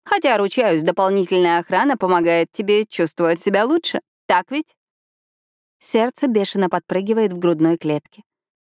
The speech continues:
В последнее время у меня возникает много чувств в отношении нашей службы безопасности — и очень немногие из них касаются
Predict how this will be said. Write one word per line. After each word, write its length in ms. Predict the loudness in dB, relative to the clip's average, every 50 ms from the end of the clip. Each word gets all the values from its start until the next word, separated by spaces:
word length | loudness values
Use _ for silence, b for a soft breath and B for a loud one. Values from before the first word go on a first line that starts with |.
| _ _ _
В 60 | -8
последнее 480 | -6 -4 -2 0 0 0 2 2 0 2
время 280 | 2 0 2 2 2 4
у 40 |
меня 260 | 4 4 2 2 2 0
возникает 600 | 0 0 0 0 0 -2 -2 -2 -4 -6 -8 -4
много 380 | 0 0 2 2 2 0 -2 -4
чувств 360 | -6 -6 -8 -8 -8 -8 -12 -8
в 40 | -8
отношении 600 | -6 -2 -2 -2 -2 -2 -2 -2 0 0 0 0
нашей 300 | 0 -2 -4 -4 -6 -8
службы 380 | -6 -4 -6 -6 -4 -6 -6
безопасности — 840 | -6 -4 -4 -4 -2 -2 -4 -6 -6 -6 -6 -8 -8 -10 -12 -12 -12 _ _ _ _ _ _ _
и 160 | -2 -2 -2 0
очень 380 | 0 -2 0 2 2 4 6 6
немногие 600 | 6 6 4 4 2 0 0 0 0 0 0 0
из 100 | 0 0
них 240 | 2 2 2 2 0
касаются 760 | -2 -4 -4 -2 -2 -2 0 0 0 -2 -4 -2 -4 -4